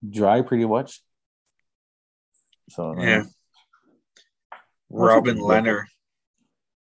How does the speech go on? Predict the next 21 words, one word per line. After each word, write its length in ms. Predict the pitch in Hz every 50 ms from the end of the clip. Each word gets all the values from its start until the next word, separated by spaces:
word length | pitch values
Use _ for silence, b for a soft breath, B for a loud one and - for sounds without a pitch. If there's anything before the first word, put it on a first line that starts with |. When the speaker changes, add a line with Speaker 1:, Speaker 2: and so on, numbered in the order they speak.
| -
Speaker 1:
Vegas 280 | - 95 95 104 101 -
always 200 | 107 101 101 95
trading 300 | - - - 107 101 104
away 160 | 101 98 101 98
their 120 | 98 95
star 280 | 95 - - 98 98 98
players 380 | - 101 98 101 104 104 98
and 120 | 98 98 98
their 80 | 95
draft 320 | 92 - 98 95 95 95 -
picks, 280 | 107 104 - - -
and 300 | 92 90 90 92 92 -
so 140 | - - 95
they 80 | 95 92
could 120 | 92 92
do 100 | 95 98
it 120 | 92 87 -
now, 300 | 92 92 95 101 98 95
and 240 | 92 92 92 95 95
they 60 | 95
get 260 | 92 98 98 92 92